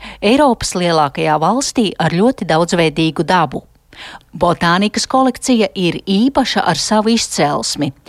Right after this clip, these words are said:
Tā ir atceļojusi no Ukrainas Nacionālā herbārija, kas ieņem ievērojamu vietu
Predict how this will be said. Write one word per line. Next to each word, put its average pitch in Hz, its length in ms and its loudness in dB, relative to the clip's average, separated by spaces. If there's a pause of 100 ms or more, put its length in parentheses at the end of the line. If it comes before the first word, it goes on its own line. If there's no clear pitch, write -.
(100)
Tā 165 240 0
ir 170 100 2
atceļojusi 208 640 2
no 160 160 4
Ukrainas 160 540 0
Nacionālā 160 680 2
herbārija, 208 720 2 (220)
kas - 260 -6
ieņem 220 380 4
ievērojamu 247 800 2
vietu 226 320 -2